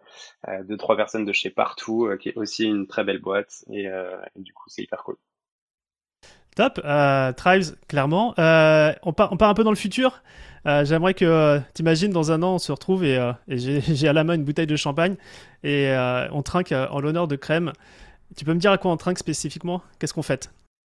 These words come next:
Speaker 1: Euh, yes, yes, yes, yes. Euh, c'est une bonne question. On pourrait trinquer environ mille trucs, mais, euh, non, je pense que, euh,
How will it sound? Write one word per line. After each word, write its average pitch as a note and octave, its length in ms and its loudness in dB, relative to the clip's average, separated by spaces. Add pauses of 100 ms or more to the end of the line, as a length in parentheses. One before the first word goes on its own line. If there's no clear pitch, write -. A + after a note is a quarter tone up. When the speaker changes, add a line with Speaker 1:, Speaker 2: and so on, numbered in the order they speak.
(920)
Speaker 1:
Euh, G2+ 1300 0
yes, G#2+ 720 -4
yes, A#2 300 -4
yes, A#2+ 260 -4
yes. C#3+ 460 -4
Euh, A2 1080 0
c'est G#2+ 220 -6
une G#2 120 -2
bonne C3+ 240 2
question. C#3+ 920 -2
On G#2+ 140 -10
pourrait G#2+ 280 -4
trinquer A2 720 -6 (160)
environ G2+ 560 -8
mille A#2 300 -2
trucs, - 520 0
mais, A#2 340 2
euh, A2 500 4 (320)
non, C3+ 320 -4
je G2 120 -12
pense B2 220 -14
que, - 140 -12
euh, G2+ 520 -4